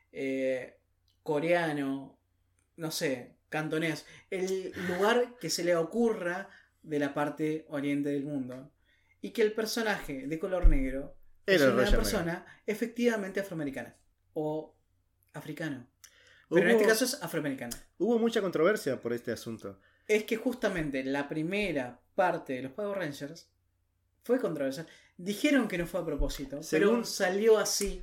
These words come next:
Speaker 2: Obviamente las comu-, la-, las,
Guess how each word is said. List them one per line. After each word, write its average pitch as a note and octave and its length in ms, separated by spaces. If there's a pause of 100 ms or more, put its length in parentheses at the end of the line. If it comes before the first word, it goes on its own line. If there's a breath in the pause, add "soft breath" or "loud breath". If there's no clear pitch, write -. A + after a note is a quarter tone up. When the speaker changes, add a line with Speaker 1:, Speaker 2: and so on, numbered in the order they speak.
Speaker 2:
Obviamente G3+ 460
las F#3+ 140
comu-, D#3 260
la-, B2 380
las, A2+ 840